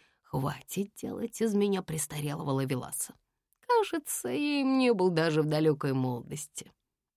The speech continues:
Действительно, ловеласом и бабником он никогда не был. Был верным. Хотя бабы кружили вокруг. Кокосы над миской с вареньем. Ещё бы. Такая фактура.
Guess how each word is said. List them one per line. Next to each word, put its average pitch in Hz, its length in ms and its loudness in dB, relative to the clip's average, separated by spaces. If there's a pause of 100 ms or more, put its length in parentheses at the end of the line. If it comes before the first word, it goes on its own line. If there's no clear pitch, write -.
(240)
Действительно, 143 800 -4 (920)
ловеласом 226 640 8
и 196 40 6
бабником 160 640 2
он 143 160 2
никогда 135 480 -2
не 123 200 -2
был. - 180 -12 (500)
Был 180 240 4
верным. 135 500 -2 (1900)
Хотя 160 320 6
бабы 196 480 2
кружили 151 540 2
вокруг. 139 580 -6 (420)
Кокосы 294 480 6
над 233 200 6
миской 175 400 2
с - 120 -8
вареньем. 135 560 -2 (380)
Ещё 147 460 8
бы. - 120 -16 (600)
Такая 196 600 0
фактура. 135 760 -6